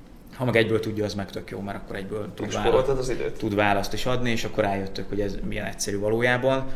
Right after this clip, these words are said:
Speaker 1: Úgyhogy, úgyhogy ez szerintem mindenképpen, mindenképpen egy, ö,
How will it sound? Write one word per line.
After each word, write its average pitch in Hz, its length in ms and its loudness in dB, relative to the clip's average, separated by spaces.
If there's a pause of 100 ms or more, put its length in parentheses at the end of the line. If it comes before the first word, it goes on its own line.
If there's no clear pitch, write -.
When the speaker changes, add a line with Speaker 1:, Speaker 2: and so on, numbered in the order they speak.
(300)
Speaker 1:
Úgyhogy, 113 600 4
úgyhogy 117 260 0
ez 113 140 4
szerintem 113 460 0
mindenképpen, 101 880 -2
mindenképpen 101 640 -4
egy, 101 240 -4
ö, 101 300 0